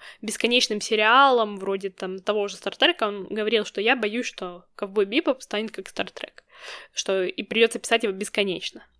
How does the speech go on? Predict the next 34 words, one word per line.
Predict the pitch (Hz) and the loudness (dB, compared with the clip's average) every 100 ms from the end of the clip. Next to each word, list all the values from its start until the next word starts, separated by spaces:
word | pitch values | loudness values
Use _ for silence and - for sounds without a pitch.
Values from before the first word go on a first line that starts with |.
| - | -4
Поэтому | 208 233 214 | -2 0 -4
он | 202 | -6
специально | - - 220 202 190 | -4 0 2 0 -4
его | 175 | -8
закончил | 180 - 196 185 - 175 | -10 -4 -4 -4 -8 -10
так | - - - - - _ | -12 -14 -18 -20 -20 _
на, | 196 185 180 170 _ _ _ _ | -4 -4 -4 -10 _ _ _ _
э, | 196 185 185 180 170 | -2 -2 -4 -8 -4
жирной | 180 240 208 185 | 2 2 0 2
точкой, | 240 294 - | 2 4 2
можно | 311 294 277 | 4 2 0
сказать, | 277 269 254 254 247 - - - - _ - | -2 -2 0 0 -2 -14 -20 -20 -20 _ -8
для | 202 | -4
того, | 190 214 | 0 0
чтобы | 247 226 190 | 0 -2 -4
его | 185 214 220 - | -2 -4 -4 -4
не | 196 202 | 0 0
продолжать. | - 185 175 170 - - _ _ _ _ _ | -2 -6 -6 -8 -12 -18 _ _ _ _ _
Вот. | 190 170 - - - | -10 -10 -12 -18 -2
Но | 330 466 381 | 4 6 6
это | 302 | 6
не | 302 | 4
помешало | 277 254 - 240 226 214 | 2 0 2 4 4 4
в | 202 | 2
две | 208 | -2
тысячи | 240 226 | -4 -2
двадцать | 214 214 - | -2 -2 0
первом | 214 208 | -2 -2
году | 208 220 349 415 - _ _ _ _ - | -2 6 8 8 2 _ _ _ _ 0
Netflixу | 220 240 254 - 226 220 | 2 2 0 -4 -4 -4
снять | 214 220 214 214 | -2 0 0 0
по | 208 | -6
нему | 196 196 202 190 190 | -4 -6 -8 -10 -8
сериал. | - 220 214 370 381 | 0 4 6 6 4